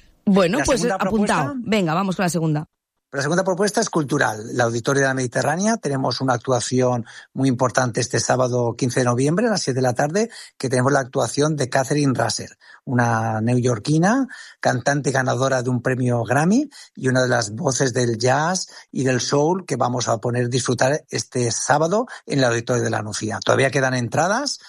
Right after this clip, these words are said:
Speaker 2: es una persona muy importante que ha trabajado con los más grandes del jazz y del soul y vamos a poder su-, o-, oírla este sábado en el Auditorio.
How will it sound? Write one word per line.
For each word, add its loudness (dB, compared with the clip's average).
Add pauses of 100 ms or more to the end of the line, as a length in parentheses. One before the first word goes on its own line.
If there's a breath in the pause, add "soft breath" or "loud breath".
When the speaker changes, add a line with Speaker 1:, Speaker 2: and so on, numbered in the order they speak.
(220 loud breath)
Speaker 2:
es -6
una 2
persona -2 (320 loud breath)
muy 2
importante 0
que -2
ha -4
trabajado 0
con 0
los 2
más 2
grandes 0
del -2
jazz 0
y 0
del -2
soul 2 (320 loud breath)
y -4
vamos -2
a -2
poder 0
su-, -4
o-, -6
oírla 2 (220)
este -4
sábado 0 (140)
en -4
el 0
Auditorio. -4